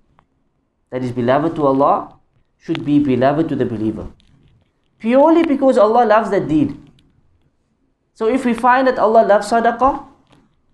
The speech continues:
we should instill the love of sadaqah within us. If we find and we discover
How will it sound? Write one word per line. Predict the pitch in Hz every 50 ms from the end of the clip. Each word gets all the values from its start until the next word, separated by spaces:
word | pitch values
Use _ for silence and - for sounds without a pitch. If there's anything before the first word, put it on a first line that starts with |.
| _ _
we | 127 131 156 165
should | 160 196 185
instill | 160 165 165 - - 202 196
the | 180 165 147
love | 143 151 165
of | 156 147
sadaqah | 147 180 165 - 175 175 185 175
within | 143 135 135 - 127 120
us. | 101 - - - - _ - - - _ _ _ _ _ _ _ _ _ _ _ _ _ _ _ _ _ -
If | 208 220 220 202
we | 208 208
find | 208 - 220 220 226 240 247 240
and | 226 208
we | 196 185
discover | 196 190 - - 226 226 233 226 226 202 156 -